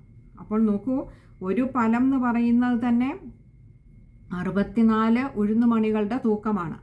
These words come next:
അങ്ങനെയുള്ള മൂന്ന് പലം സ്വർണം. അപ്പോൾ അത്രയും ഈ മൂന്ന് പല, അറുപത്തിനാല് ഗുണം മൂന്ന്,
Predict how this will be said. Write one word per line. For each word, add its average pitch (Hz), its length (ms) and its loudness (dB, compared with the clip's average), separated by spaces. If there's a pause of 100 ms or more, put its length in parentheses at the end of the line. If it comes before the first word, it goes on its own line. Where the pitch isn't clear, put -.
അങ്ങനെയുള്ള 240 880 2 (120)
മൂന്ന് 208 400 2
പലം 170 460 -6 (760)
സ്വർണം. 180 480 0 (340)
അപ്പോൾ 247 300 -2 (140)
അത്രയും 262 760 0 (1600)
ഈ 208 120 6
മൂന്ന് 226 440 4
പല, 226 300 -2
അറുപത്തിനാല് 226 840 -2
ഗുണം 233 380 2
മൂന്ന്, 185 400 -4